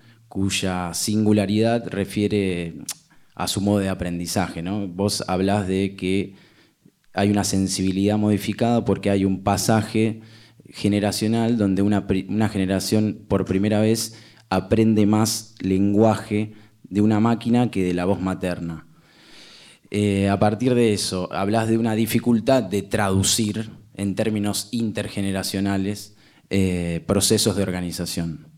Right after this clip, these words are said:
La pregunta va justamente por esto que venías diciendo recién, eh, cómo a la luz de que este libro, Generación Post-Alfa, tiene sus años, cómo ahora estás viendo esa dificultad de, de, de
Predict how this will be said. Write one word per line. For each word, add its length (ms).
La 160
pregunta 500
va 520
justamente 600
por 180
esto 240
que 120
venías 320
diciendo 640
recién, 720
eh, 380
cómo 840
a 120
la 120
luz 220
de 120
que 540
este 300
libro, 380
Generación 400
Post-Alfa, 500
tiene 200
sus 240
años, 540
cómo 400
ahora 380
estás 260
viendo 380
esa 300
dificultad 580
de, 500
de, 300
de 200